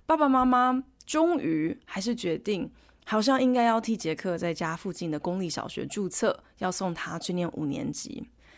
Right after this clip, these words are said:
因为做父母亲的也明白嘛，硬是把杰克关在家里，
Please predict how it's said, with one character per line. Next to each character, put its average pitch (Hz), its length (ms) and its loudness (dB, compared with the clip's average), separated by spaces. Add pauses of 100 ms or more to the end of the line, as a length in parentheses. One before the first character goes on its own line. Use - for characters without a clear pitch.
(200)
因 302 120 4
为 320 60 6
做 339 100 4
父 370 160 4
母 302 80 6
亲 196 160 0
的 214 60 0
也 185 100 0
明 151 240 0
白 151 220 -6
嘛， - 260 -4 (380)
硬 302 240 6
是 240 260 0
把 - 280 -6
杰 160 200 -4
克 196 220 -6
关 165 220 -4
在 160 160 -6
家 151 340 -8
里， - 220 -8